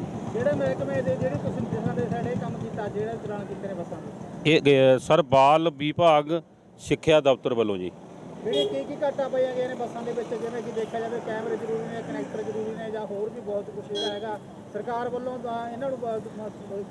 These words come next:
Speaker 1: ਜ਼ਰੂਰੀ ਕੀਤਾ ਗਿਆ, ਸਮਾਨ ਹੈਗਾ ਸੀ ਬੱਸਾਂ ਦੇ ਵਿੱਚ?
Speaker 2: ਹਾਂਜੀ, ਕ-, ਦੋ ਤਿੰਨ ਬੱਸਾਂ ਦੇ ਤਾਂ, ਅਹ, ਜਿਹੜੇ ਡਰਾਈਵਰ ਤੇ ਉਹਨਾਂ ਦੇ ਵਰਦੀ ਨਹੀਂ ਪਾਈ ਹੋਈ ਜੀ। ਦੋ ਬੱਸਾਂ ਦੇ ਚਲਾਨ ਵਰਦੀ ਦੇ ਕੀਤੇ ਗਏ ਨੇ ਡਰਾਈਵਰਾਂ ਦੇ ਜੀ, ਬਾਕੀ ਕੈਮਰੇ ਨਹੀਂ ਲੱਗੇ ਹੋਏ ਦੀ ਵਿੱਚ ਜੀ, ਜੋ ਸਰਕਾਰ ਵੱਲੋਂ ਜ਼ਰੂਰੀ ਹੈ ਜੀ।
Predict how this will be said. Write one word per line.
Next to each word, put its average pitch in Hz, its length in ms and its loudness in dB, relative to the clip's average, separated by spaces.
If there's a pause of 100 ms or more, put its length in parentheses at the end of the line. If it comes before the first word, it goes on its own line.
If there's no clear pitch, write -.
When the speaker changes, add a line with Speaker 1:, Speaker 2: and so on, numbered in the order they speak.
(120)
Speaker 1:
ਜ਼ਰੂਰੀ 233 260 -4
ਕੀਤਾ 240 320 -6
ਗਿਆ, 233 140 -4
ਸਮਾਨ 359 340 0
ਹੈਗਾ 381 180 0
ਸੀ 269 60 -4
ਬੱਸਾਂ 247 240 -4
ਦੇ 226 100 -8
ਵਿੱਚ? 208 200 -8 (800)
Speaker 2:
ਹਾਂਜੀ, 160 280 8
ਕ-, 151 560 8 (120)
ਦੋ 151 460 8
ਤਿੰਨ 185 360 8
ਬੱਸਾਂ 160 360 6
ਦੇ 165 140 6
ਤਾਂ, 170 200 8
ਅਹ, 143 240 6
ਜਿਹੜੇ 139 320 6
ਡਰਾਈਵਰ 143 340 8
ਤੇ 151 100 2
ਉਹਨਾਂ 180 180 6
ਦੇ 196 100 8
ਵਰਦੀ 135 340 6
ਨਹੀਂ 135 100 4
ਪਾਈ 120 180 8
ਹੋਈ 107 140 2
ਜੀ। 98 160 -2 (560)
ਦੋ 131 200 10
ਬੱਸਾਂ 139 280 8
ਦੇ 147 80 10
ਚਲਾਨ 135 340 8
ਵਰਦੀ 120 320 6
ਦੇ 131 100 6
ਕੀਤੇ 135 260 4
ਗਏ 143 80 8
ਨੇ 143 100 8
ਡਰਾਈਵਰਾਂ 135 360 8
ਦੇ 143 120 2
ਜੀ, 143 120 -2 (560)
ਬਾਕੀ 147 500 8 (100)
ਕੈਮਰੇ 135 340 8
ਨਹੀਂ 127 140 6
ਲੱਗੇ 127 200 6
ਹੋਏ 123 120 6
ਦੀ 117 120 2
ਵਿੱਚ 113 200 4
ਜੀ, 110 220 2 (400)
ਜੋ 131 140 8
ਸਰਕਾਰ 131 420 6
ਵੱਲੋਂ 131 220 2
ਜ਼ਰੂਰੀ 110 380 4
ਹੈ 92 40 6
ਜੀ। 90 160 2